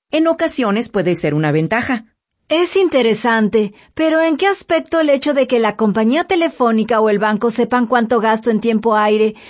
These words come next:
Speaker 2: puede ser una ventaja?
Speaker 1: Bueno, yo pude obtener un pequeño préstamo de mi banco con base en mi historial de operaciones y mi registro de ahorros,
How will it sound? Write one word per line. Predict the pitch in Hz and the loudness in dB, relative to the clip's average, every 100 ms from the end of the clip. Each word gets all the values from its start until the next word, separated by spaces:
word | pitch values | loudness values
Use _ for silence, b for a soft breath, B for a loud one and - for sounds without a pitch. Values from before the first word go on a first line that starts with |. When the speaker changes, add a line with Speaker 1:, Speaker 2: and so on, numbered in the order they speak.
| B | B
Speaker 2:
puede | - 370 415 | -2 0 0
ser | - 294 | 0 0
una | 269 277 | 2 2
ventaja? | 240 196 202 185 - 285 - _ _ | 2 0 -2 -4 -4 -6 -6 _ _
Speaker 1:
Bueno, | 190 302 370 392 - B B - | -2 0 0 -2 -6 B B -4
yo | 240 | -2
pude | 240 240 | 0 0
obtener | 226 226 196 208 | 0 0 0 0
un | 220 | 0
pequeño | 214 202 190 180 | 0 0 0 0
préstamo | 190 185 208 196 190 | 0 -2 -2 -2 0
de | 196 | 0
mi | 214 | 0
banco | 226 196 165 226 | 0 -2 -2 -2
con | 262 214 | 0 0
base | 165 180 | -2 -2
en | 165 | -2
mi | |
historial | 160 - 156 160 | -4 -4 -2 0
de | 160 | 0
operaciones | 160 175 175 220 190 175 185 - | 0 0 -2 -2 -2 -2 -6 -4
y | 262 | 0
mi | 254 | 2
registro | 233 170 - 151 165 | 2 -2 -4 -4 -2
de | 170 | 0
ahorros, | 180 233 277 262 | 0 0 -2 -6